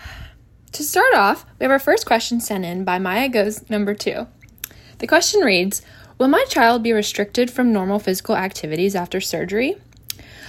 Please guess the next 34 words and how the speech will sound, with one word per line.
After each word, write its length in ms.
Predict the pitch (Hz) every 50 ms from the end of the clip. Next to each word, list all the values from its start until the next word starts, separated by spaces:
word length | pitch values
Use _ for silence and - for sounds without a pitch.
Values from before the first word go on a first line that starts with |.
| - - - -
So, 540 | - - 381 370 359 349 349 349 - - - -
uh, 160 | 294 294 285
to 140 | - - 262
answer 240 | 277 339 349 - 392
this 160 | 339 - -
question, 440 | - - 208 208 208 - - 220 208
if 160 | 190 208 -
your 120 | 254 294 302
child 400 | - - 208 196 196 202 220 220
has 400 | - - 180 165 165 175 - -
T 200 | - 240 220 214
O 80 | 208 214
F 260 | 208 208 208 214 -
and 80 | 202 196
has 160 | 196 180 -
received 540 | 180 180 - - 185 185 185 185 180 - - _ _ -
a 60 | 196
completed 540 | - - 190 196 - 214 208 214 208 208 202
surgery 480 | - - - 190 190 190 185 202 196 196
without 360 | 185 185 - 180 175 - -
any 160 | 196 196 190
sort 240 | 190 - - 185 180
of 200 | 175 175 - -
leftover 440 | 196 185 180 - 190 185 185 190 185
obstruction, 720 | 180 175 - - - 180 175 - - - 269 262 262 269 - - - - - -
there 120 | - 233 233
is 120 | 233 220
a 40 | 220
minimal 440 | 214 214 214 240 262 277 302 294 277
risk 320 | 247 208 202 202 - -
for 160 | - - 214
any 220 | - - 202 226 220
activity 440 | 190 196 - - 202 180 175 175 175
restriction. 560 | 175 175 - - 226 - - - - -